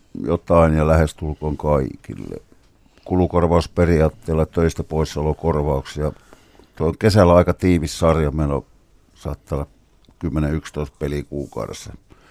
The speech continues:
Ja pojat ei silloin hirveästi kerkeä töihin, kun pitäisi vähän palautuakin sitten. Ja re-, reissut on pitkiä. Ja, tota, pelaajabudjetti on ehkä se tällä hetkellä se lähestulkoon suurin kuluerä.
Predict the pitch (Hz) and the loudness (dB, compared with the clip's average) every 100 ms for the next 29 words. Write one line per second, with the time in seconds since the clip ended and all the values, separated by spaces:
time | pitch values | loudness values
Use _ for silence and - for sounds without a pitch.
0 | - - - - - _ _ _ - 87 | -20 -20 -20 -20 -20 _ _ _ -12 0
1 | 90 90 87 95 98 101 101 101 92 85 | 4 4 2 2 4 6 6 6 4 0
2 | - 101 90 92 90 - 107 95 87 80 | -2 -2 -2 -2 -6 2 6 6 6 2
3 | - - - - - 85 85 92 85 90 | -4 -18 -20 -20 -8 -6 2 2 4 6
4 | 85 73 - 50 - 85 - - 73 76 | 6 4 -2 -10 -10 -16 -16 -10 -6 -6
5 | - 92 - _ _ - 101 92 90 90 | -4 -6 -6 _ _ -6 2 2 2 -6
6 | 80 82 78 - 107 113 - - - _ | -6 -4 -6 -4 0 0 0 -20 -20 _
7 | _ _ _ - 82 80 - 82 87 82 | _ _ _ -8 -4 -2 -4 -2 -2 2
8 | 107 107 90 98 92 92 - 95 92 85 | 6 8 8 4 4 4 4 4 6 6
9 | 87 - 80 87 90 85 85 87 82 82 | 2 0 -2 2 4 6 4 2 0 0
10 | 80 - _ - - - 87 87 92 82 | -4 -12 _ -20 -20 -2 0 2 -2 0
11 | 95 - 98 90 82 64 50 50 - 60 | 0 2 2 2 2 -2 -6 -10 -10 -10
12 | 50 - - - - | -10 -12 -14 -14 -16